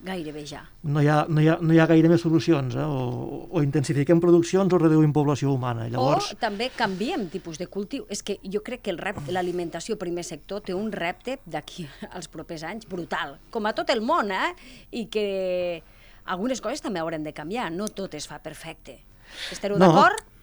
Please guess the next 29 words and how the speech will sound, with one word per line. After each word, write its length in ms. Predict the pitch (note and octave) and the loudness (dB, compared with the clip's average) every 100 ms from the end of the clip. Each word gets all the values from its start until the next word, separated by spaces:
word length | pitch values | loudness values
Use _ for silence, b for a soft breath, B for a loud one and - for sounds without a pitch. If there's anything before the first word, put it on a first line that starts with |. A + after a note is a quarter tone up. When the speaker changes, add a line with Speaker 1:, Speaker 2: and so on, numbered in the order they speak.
| C3+ | 0
Speaker 2:
evidentment, 540 | C#3 D3+ C#3 F#3 E3+ - | 2 4 6 6 4 2
sempre 300 | D#3+ C#3 D#3 | 0 2 4
hi 20 | |
ha 60 | D3+ | 4
marge 220 | D#3 C#3 | 4 2
de 60 | C3 | 0
millora 380 | C3 B2+ D3 F#3+ | 0 0 0 0
i, 60 | F#3 | 0
com 220 | D3 C3 | -2 -2
dic, 140 | C3+ D#3+ | 0 0
els 140 | D3+ C#3 | 0 0
últims 300 | C#3 C3+ C3+ | 0 0 0
anys 160 | D#3+ | 0
s'ha 60 | D3 | -2
fet 140 | C#3+ C3+ | -6 -4
grans 240 | C#3 C#3+ | -2 -2
esforços 400 | C#3+ - C#3 D3 | -4 -6 -6 -6
per 140 | C#3+ B2+ | -4 -4
millorar 300 | A#2+ B2+ E3 | -4 0 0
i 40 | E3 | 0
s'està 260 | A#2+ C#3 | -4 -6
millorant. 380 | C#3 B2 B2 D#3+ C4+ B B B B B F#3 | -4 -2 -2 -4 -8 B B B B B 2
I, 120 | E3+ D#3 D3 C#3 C3+ - | 6 6 6 2 0 -2
i 80 | D3 | -2
com 220 | D3 C#3 | 0 2
deia 220 | C#3+ D#3+ | 4 6
abans, 320 | D3 D#3 G#3+ - - - C3+ | 4 2 0 -8 -14 -10 -4
es 120 | C3+ | 0
vol 100 | D3 | 2